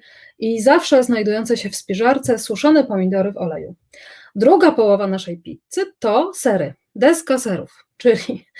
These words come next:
na, na święta do lampki wina to ostatnio u mnie must have i to, co zostało, czyli resztki gorgonzoli, camemberta, serów żółtych, mozzarelli, co tam mamy, wszystko,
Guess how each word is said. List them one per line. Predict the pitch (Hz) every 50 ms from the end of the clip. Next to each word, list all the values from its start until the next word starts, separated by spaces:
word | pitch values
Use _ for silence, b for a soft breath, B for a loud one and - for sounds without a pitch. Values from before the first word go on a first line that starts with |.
| B B B B B B B
na, | 220 226 247 247 247 - 233
na | 247 254
święta | 247 - - 294 294 294 285 240
do | 233 226
lampki | 226 226 240 - - 190 185
wina | 240 294 311 294
to | 285 - 226 202
ostatnio | 196 - 254 254 262 262 240 -
u | - 214
mnie | 220 220 214 202 196 190 175 180
must | 208 196 185 175 175 - - -
have | - - 330 330 - -
i | 202 -
to, | - 349 349
co | - 294 254
zostało, | 247 214 - - 165 165 - - 190
czyli | - - 311 247 208 202
resztki | 208 190 190 - - - _ -
gorgonzoli, | 190 294 311 320 302 294 302 277 277 269 254 233 214 185 185
camemberta, | - 247 277 294 277 262 240 240 220 196 185 - 180 180
serów | - - 277 262 240 226 -
żółtych, | 208 180 170 180 175 -
mozzarelli, | 254 285 285 285 247 233 208 196 196 190 B B B B B B B B -
co | - 415 415 403 381 381
tam | 330 285 269 247 226
mamy, | 226 240 262 277 269 262 254 254
wszystko, | - - - - 294 320 339 320 - - - _ - 269 262 262 262